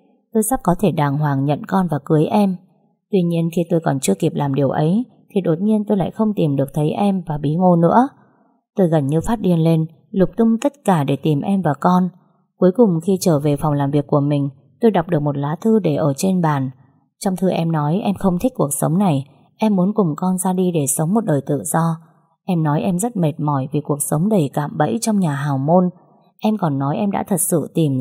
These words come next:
ra cách rời khỏi tôi rồi, hy vọng tôi đừng tìm em nữa. Nét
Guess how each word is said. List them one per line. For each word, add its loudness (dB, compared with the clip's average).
ra 0
cách -4
rời 0
khỏi -4
tôi 2
rồi, 2
hy 4
vọng -2
tôi 0
đừng -2
tìm -2
em -4
nữa. 0
Nét 0